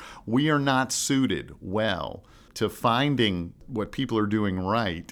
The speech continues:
and helping them focus on that to do more right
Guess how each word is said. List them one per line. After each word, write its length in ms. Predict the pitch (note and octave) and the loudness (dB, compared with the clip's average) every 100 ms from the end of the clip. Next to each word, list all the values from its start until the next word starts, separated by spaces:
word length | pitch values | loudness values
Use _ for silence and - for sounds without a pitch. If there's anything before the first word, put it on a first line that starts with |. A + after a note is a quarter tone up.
| - | -8
and 180 | F#2+ F2 | -4 -4
helping 360 | F#2 G#2 G2 F#2+ | -2 -4 -4 -4
them 160 | F2 | -4
focus 440 | - A#2 B2+ A#2+ G2+ | -4 -4 -2 -2 -2
on 140 | F2+ | -2
that 280 | F2+ E2 - | -2 -4 -4
to 100 | A2 | -4
do 180 | G#2+ A2 | 0 2
more 300 | G#2 G#2 F#2+ | 2 2 2
right 320 | F2+ F2 E2 | 0 -2 -4